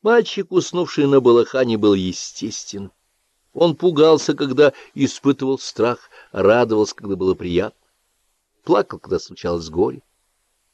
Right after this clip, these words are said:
Он не спрашивал, что хорошо, а что плохо, и оставался таким, каким его задумала природа. Глава вторая.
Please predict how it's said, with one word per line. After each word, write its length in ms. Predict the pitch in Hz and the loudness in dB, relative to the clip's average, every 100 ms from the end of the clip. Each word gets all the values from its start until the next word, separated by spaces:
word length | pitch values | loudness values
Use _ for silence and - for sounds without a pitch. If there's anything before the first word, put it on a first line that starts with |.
| _ | _
Он 160 | 185 208 | 0 0
не 120 | 226 | 0
спрашивал, 640 | 208 - 120 117 - 101 87 | -2 0 2 2 0 -4 -4
что 280 | - 196 220 | 0 2 2
хорошо, 640 | 202 98 - - 135 120 | 0 -2 -4 -6 -4 -4
а 60 | - | -6
что 280 | - 202 | -4 -2
плохо, 520 | 208 180 175 151 - - _ - - - _ - | -2 -2 -2 -2 -6 -8 _ -20 -20 -20 _ 0
и 100 | 110 | 2
оставался 760 | 113 - 120 160 208 185 - | 2 2 4 4 2 -2 -6
таким, 300 | - 143 170 | -4 -4 -6
каким 280 | 143 _ 135 | -10 _ -8
его 100 | 127 | -6
задумала 480 | 107 101 98 95 90 | -4 -6 -4 -6 -6
природа. 500 | - 80 80 80 - _ _ _ _ _ _ _ _ _ _ _ _ _ _ _ _ _ _ _ _ _ _ | -8 -10 -10 -12 -16 _ _ _ _ _ _ _ _ _ _ _ _ _ _ _ _ _ _ _ _ _ _
Глава 400 | 90 92 120 131 | -4 0 0 0
вторая. 480 | 127 101 92 92 | -4 -4 -4 -6